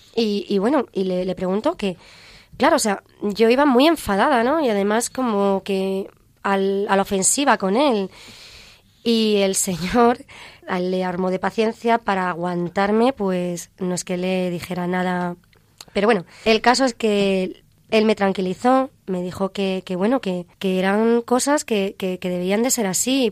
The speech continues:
porque realmente uno cuando tiene un matrimonio que está en la iglesia o que está,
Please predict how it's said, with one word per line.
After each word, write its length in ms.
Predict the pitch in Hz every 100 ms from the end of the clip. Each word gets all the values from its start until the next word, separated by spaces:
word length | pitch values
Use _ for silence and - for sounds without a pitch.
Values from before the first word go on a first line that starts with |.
| -
porque 420 | 180 175 185 190 _ - -
realmente 880 | 190 202 214 247 269 285 285 302 -
uno 260 | - 226 254
cuando 340 | 247 202 190
tiene 200 | 180 208
un 580 | 240 247 247 247 240 240
matrimonio 760 | 233 233 233 247 269 233 180 175 _
que 100 | -
está 400 | 180 - 208 214
en 100 | 220
la 80 | 220
iglesia 400 | 220 233 262 208
o 40 | 180
que 80 |
está, 240 | 180 -